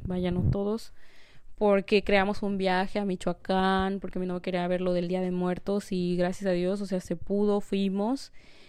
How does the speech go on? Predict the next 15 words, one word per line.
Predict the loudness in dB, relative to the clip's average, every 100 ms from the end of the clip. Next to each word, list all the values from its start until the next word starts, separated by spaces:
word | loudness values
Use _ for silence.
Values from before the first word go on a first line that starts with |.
| -18 -4
y | 2
eso | 4 4
también | 2 2 4 4 2 -2 -2
nos | -2 0 0
dio | 0
mucha, | 0 0 -2 -2 0 -2 -2 -4 -8 -14 -20 -18 -2
pues, | 0
mucha | 2 0 0
apertura, | 0 -2 -2 0 2 2
como | 0 0
decir, | -2 -2 -2
bueno, | 0 0
ya | 2 4 2
en | 0 -4
este, | -4 -2 -2